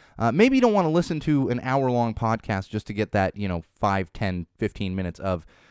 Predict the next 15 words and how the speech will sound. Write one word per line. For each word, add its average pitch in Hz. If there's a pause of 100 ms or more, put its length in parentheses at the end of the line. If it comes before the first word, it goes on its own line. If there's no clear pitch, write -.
(200)
uh, 90
mental 110
health, 98 (840)
you 107
know, 82
segment, 98
information, 95
whatever 90
it 87
might 87
be, 87
my 92
own 90
personal 90
experiences. 87